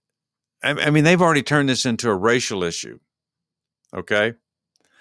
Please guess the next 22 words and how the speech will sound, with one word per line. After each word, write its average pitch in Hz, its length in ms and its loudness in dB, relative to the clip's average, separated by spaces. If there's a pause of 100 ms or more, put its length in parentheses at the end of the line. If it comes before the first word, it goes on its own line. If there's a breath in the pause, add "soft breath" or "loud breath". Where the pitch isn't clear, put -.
(180 soft breath)
If 101 80 -20
you've 107 120 -2
been 123 180 -2
paying 131 300 0
attention 127 400 -4
to 123 60 -6
the 131 60 -6
news, 107 460 -2 (280 soft breath)
I, 104 640 -4
I - 120 -16
have 110 200 -2
not 107 260 -2
had 110 180 -2
a 101 40 -8
chance 107 340 -4
to 104 100 -12
check 101 280 -4
out 98 180 -2
what's 95 200 -4
going 95 320 -6
on 95 180 -4
in, 85 240 -6